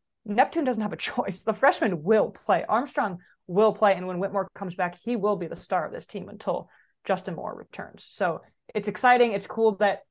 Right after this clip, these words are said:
we have these freshmen to work with and that they've all pretty much exceeded expectations, which is another impressive thing.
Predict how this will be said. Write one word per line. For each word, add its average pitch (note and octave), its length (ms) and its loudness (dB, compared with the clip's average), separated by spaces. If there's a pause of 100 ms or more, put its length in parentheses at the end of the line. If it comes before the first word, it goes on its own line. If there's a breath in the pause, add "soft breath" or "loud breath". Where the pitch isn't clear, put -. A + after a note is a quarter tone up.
(160)
we G3+ 140 2
have G3 320 4
these F#3+ 260 -2
freshmen F#3+ 380 -2
to F3+ 80 -6
work F3+ 260 -2
with F#3 180 -4
and F#3+ 160 0
that F#3 140 -2
they've F#3 260 -2
all G#3 280 8
pretty G#3 300 -2
much F#3 320 -4
exceeded F#3 400 -4
expectations, F3 920 -6
which F3 120 -6
is E3+ 120 -6
another F3+ 340 0
impressive E3+ 480 -10
thing. - 320 -12